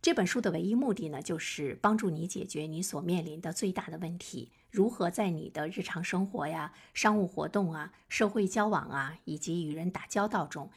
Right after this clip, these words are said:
有效地影响他人，如何呢来击败我们的生存之敌忧虑，创造呢一种幸福美好的人生。当你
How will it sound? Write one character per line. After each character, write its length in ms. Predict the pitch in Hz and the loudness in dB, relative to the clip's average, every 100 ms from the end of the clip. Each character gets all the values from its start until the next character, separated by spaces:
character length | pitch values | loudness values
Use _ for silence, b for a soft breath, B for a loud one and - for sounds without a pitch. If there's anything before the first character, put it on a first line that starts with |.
| B | B
有 180 | - 156 | -4 -2
效 240 | 151 220 | 2 0
地 120 | 175 147 | 0 -4
影 200 | 160 185 | -4 -4
响 200 | 156 - | -4 -6
他 200 | - 196 | -2 0
人， 240 | 160 - - b b | 0 -4 -14 b b
如 200 | - 190 | 2 4
何 180 | 208 156 | 4 0
呢 160 | 170 160 | -2 -2
来 180 | 143 | -4
击 280 | 185 - 233 | -4 0 2
败 320 | 233 160 - - | 4 2 0 -4
我 180 | 143 | -2
们 200 | - - | -2 -4
的 120 | 147 160 | -6 -4
生 260 | - 214 220 | 0 2 2
存 240 | - 156 | -2 -6
之 160 | - 190 | -4 -4
敌 320 | 151 143 - b b b b - | -4 -4 -8 b b b b 4
忧 220 | 196 214 | 6 6
虑， 180 | 202 - b b b | 0 -6 b b b
创 320 | - 285 226 | 0 4 6
造 220 | 190 175 | 4 2
呢 160 | 151 165 | 0 -2
一 120 | 175 | -2
种 220 | 170 123 | -2 -4
幸 240 | 180 - 202 | -2 0 0
福 220 | - 160 | 0 -4
美 180 | 160 156 | -4 -6
好 240 | 180 156 | -8 -8
的 120 | - | -8
人 200 | 156 127 | -10 -8
生。 280 | 180 190 208 B B B B B | -4 -2 -2 B B B B B
当 220 | 262 269 | 6 8
你 280 | 247 156 95 | 6 4 -2